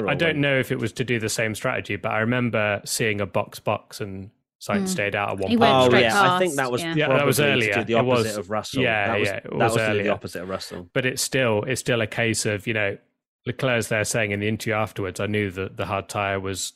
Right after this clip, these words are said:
Speaker 2: the wrong choice. Stay out then." Um, I know
Speaker 1: Mm.
Speaker 2: it's difficult, and he, he shouldn't, he shouldn't be in that position in the first place, but it's something he needs to, uh, do in his
Speaker 1: The
Speaker 2: driving.
Speaker 1: cards has been dealt, isn't it?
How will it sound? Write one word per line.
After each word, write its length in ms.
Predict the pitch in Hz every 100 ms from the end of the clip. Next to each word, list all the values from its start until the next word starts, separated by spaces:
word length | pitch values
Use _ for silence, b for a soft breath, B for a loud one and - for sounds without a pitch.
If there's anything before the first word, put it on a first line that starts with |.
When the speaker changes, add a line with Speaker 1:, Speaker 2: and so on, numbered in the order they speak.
| -
Speaker 2:
the 80 | 101
wrong 200 | 98 95
choice. 460 | 117 95 - - _
Stay 240 | - - 104
out 160 | 120 -
then." 200 | - - _ b b b b -
Um, 380 | 104 98 98
I 80 | 113
know 160 | 117 101
Speaker 1:
Mm. 60 |
Speaker 2:
it's 200 | 107 -
difficult, 500 | - 104 - - 95
and 100 | 101
he, 80 | 104
he 160 | - 113
shouldn't, 360 | - 113 -
he 60 | 123
shouldn't 280 | 104 156 101
be 100 | 104
in 80 | 98
that 160 | 98 -
position 280 | 98 -
in 60 | 92
the 60 | 90
first 280 | 101 92
place, 320 | - - - _ _ _
but 340 | 123 110 101 _ _ _ _ _ _ _ _ _ - -
it's 120 | 98
something 300 | 104 - 95
he 100 | 92
needs 320 | 95 90 -
to, 300 | - 101 92
uh, 220 | 95 92 98 _ _ _ _ _ _ _
do 220 | - 98 107 _ _ _ -
in 100 | 110
his 120 | 101
Speaker 1:
The 40 | -
Speaker 2:
driving. 180 | 127
Speaker 1:
cards 280 | 143 160 135
has 140 | 143 139
been 200 | 139 123
dealt, 380 | 156 143 117
isn't 180 | 139 139
it? 160 | 123